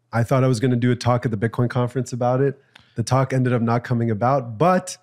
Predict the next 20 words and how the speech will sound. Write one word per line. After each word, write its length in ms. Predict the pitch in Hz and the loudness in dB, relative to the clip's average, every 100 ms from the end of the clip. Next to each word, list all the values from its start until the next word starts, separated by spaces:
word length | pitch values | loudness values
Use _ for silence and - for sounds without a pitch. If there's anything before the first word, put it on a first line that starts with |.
| _ _ _ _ - | _ _ _ _ -4
the 80 | 120 | 0
book 260 | 135 131 | 2 0
did. 220 | 117 98 - _ _ _ | -4 -4 -6 _ _ _
And 120 | 123 120 | -4 0
so 240 | 143 131 | 2 2
we 180 | 127 127 | 2 2
wrote 260 | 120 151 | 2 2
this 160 | 156 113 | 0 0
book 200 | 139 143 | 0 0
in 80 | 131 | 0
eight 200 | 123 - | -2 -2
weeks. 460 | 131 160 - - - _ _ _ _ | -2 -2 -6 -10 -16 _ _ _ _
Um, 260 | 120 117 110 | -2 -2 -2
it 140 | 160 | 0
basically 360 | 151 220 - 170 | 2 2 2 0
outlines 600 | 127 135 147 139 135 120 | 2 0 2 2 0 0
how 140 | 143 | 0
did 140 | 143 135 | 0 2
censorship 520 | 139 131 131 - 120 | 0 0 0 -2 -4
start. 500 | - 131 131 127 | -2 0 2 0